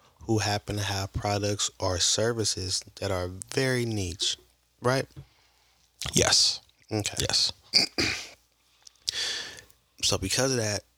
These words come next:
Speaker 1: while they might have somewhat of a cult following, that doesn't mean everybody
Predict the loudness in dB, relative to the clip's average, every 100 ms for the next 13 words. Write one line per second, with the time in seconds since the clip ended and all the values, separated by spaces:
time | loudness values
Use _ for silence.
0 | _ _ 2 4 4 4 2 0 -2 -2
1 | 0 0 0 -2 -6 -12 _ _ _ _
2 | _ _ _ _ _ -2 0 2 0 0
3 | 0 -4 0 0 0 -4 -2 0 -2 -6
4 | -10 -14 _ _ _ _ _ _ _ _
5 | _ _ _ _ _ -2 0 2 2 0
6 | -2 -2 -4 0 2 2 0 0 0 -6
7 | -12